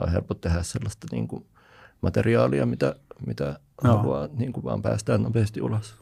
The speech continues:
Speaker 2: Mut kyllä se lavallekin aika nopeasti. Mä muistan, kun me jaettiin se työhuone hetken aikaa, sinä, minä, Reija, Pietari, niin
Speaker 1: Niin.
Speaker 2: e, oliko se, että aamupäivällä me naurettiin niille biiseille, missä on väärin kuultuja
Speaker 1: Niin
Speaker 2: biisejä,
Speaker 1: joo.
Speaker 2: se sun koko
Speaker 1: Joo.
Speaker 2: juttu, ja illalla sä kerroit ne Roksissa.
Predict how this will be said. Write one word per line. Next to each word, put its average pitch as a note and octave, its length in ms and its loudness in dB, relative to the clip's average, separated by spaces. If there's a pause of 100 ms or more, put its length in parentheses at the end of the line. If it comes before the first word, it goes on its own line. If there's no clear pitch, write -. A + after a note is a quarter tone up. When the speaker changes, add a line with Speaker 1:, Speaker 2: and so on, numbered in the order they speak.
(140)
Speaker 2:
Mut G#2+ 100 4
kyllä B2 140 10
se A#2 100 8
lavallekin A#2 540 8
aika A2+ 140 8
nopeasti. A2 440 6
Mä A#2 40 6
muistan, A2+ 340 6
kun G2+ 120 2
me G#2 80 6
jaettiin G#2 300 6
se G#2+ 80 4
työhuone G#2 520 8
hetken - 280 0
aikaa, G#2 240 -2
sinä, G#2+ 180 0
minä, G#2 180 4
Reija, G#2 280 4
Pietari, G#2+ 440 4
niin G2 180 -4 (180)
Speaker 1:
Niin. F2+ 500 6
Speaker 2:
e, - 80 -6 (1000)
oliko B2+ 240 6
se, - 120 8
että C3+ 160 8
aamupäivällä B2 640 10
me A#2 100 10
naurettiin A2 500 8
niille A2 200 8
biiseille, A2 600 4 (680)
missä A#2 240 8
on A2 60 8
väärin A2 300 8
kuultuja G2+ 400 4 (380)
Speaker 1:
Niin A2 200 12
Speaker 2:
biisejä, F#2+ 280 10
Speaker 1:
joo. A#2 140 4
Speaker 2:
se - 160 2
sun G#2+ 220 6
koko A2 180 10
Speaker 1:
Joo. A#2+ 120 12
Speaker 2:
juttu, B2 240 6
ja A2+ 120 10
illalla A#2 360 10
sä G#2+ 100 6
kerroit G#2+ 360 8
ne A2 80 6
Roksissa. - 460 2